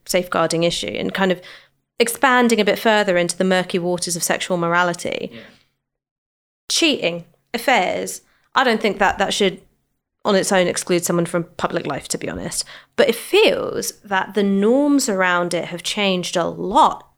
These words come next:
Speaker 1: in recent years. Um, I remember the sort of, like, you know, tabloid bonanza around, like, David Beckham and Rebecca Loos or Jude Law or, you know, various politicians who were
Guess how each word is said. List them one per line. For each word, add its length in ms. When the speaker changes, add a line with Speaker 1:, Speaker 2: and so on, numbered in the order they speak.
Speaker 1:
in 220
recent 460
years. 540
Um, 480
I 140
remember 560
the 100
sort 240
of, 100
like, 240
you 80
know, 160
tabloid 540
bonanza 720
around, 280
like, 260
David 380
Beckham 400
and 180
Rebecca 360
Loos 640
or 280
Jude 440
Law 640
or, 460
you 100
know, 180
various 600
politicians 1000
who 480
were 260